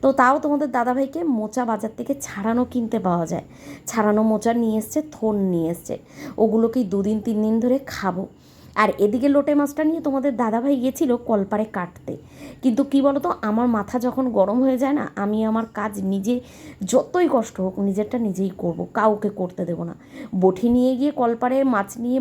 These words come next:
বসে তো ছিল তোমাদের দাদাভাই কাটতে, আমি আবার রাগ করে সব নিয়ে চলে এসেছি। এসেই আগে সকালে টিফিন বানালাম চাউমিন। সকালে টিফিন বানিয়ে বাজে তখন সাড়ে দশটা, পৌনে এগারোটা। খেতে ঠেতে ওদের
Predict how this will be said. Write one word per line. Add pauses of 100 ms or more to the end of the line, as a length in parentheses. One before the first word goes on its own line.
বসে
তো
ছিল
তোমাদের
দাদাভাই
কাটতে, (580)
আমি
আবার
রাগ (120)
করে
সব
নিয়ে
চলে
এসেছি। (600)
এসেই
আগে
সকালে (120)
টিফিন
বানালাম (140)
চাউমিন। (920)
সকালে
টিফিন
বানিয়ে (440)
বাজে
তখন
সাড়ে
দশটা, (200)
পৌনে (100)
এগারোটা। (480)
খেতে
ঠেতে
ওদের